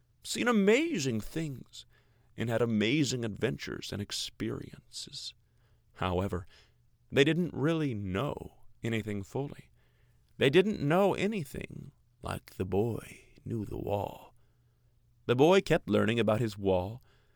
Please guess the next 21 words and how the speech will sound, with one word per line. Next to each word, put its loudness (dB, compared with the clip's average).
and 2
his 0
family -2
zigzagged -4
around 0
the -4
world, -4
never 2
doing 0
the 0
same -4
thing -4
twice, -4
always 2
tasting -2
something -4
novel. -6
When 2
the 4
boy 6
was 4